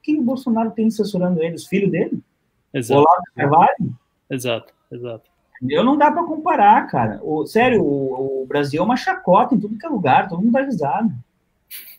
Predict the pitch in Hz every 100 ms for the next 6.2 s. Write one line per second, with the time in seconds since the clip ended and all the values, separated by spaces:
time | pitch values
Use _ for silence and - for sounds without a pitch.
0 | _ _ 123 120 - 147 _ _ _ _
1 | _ - 170 226 262 - 143 113 107 107
2 | - 107 117 139 143 202 208 214 254 175
3 | - 415 - - 220 262 311 370 294 320
4 | 302 254 240 233 254 269 247 277 254 247
5 | 202 175 170 180 143 139 165 208 196 135
6 | - -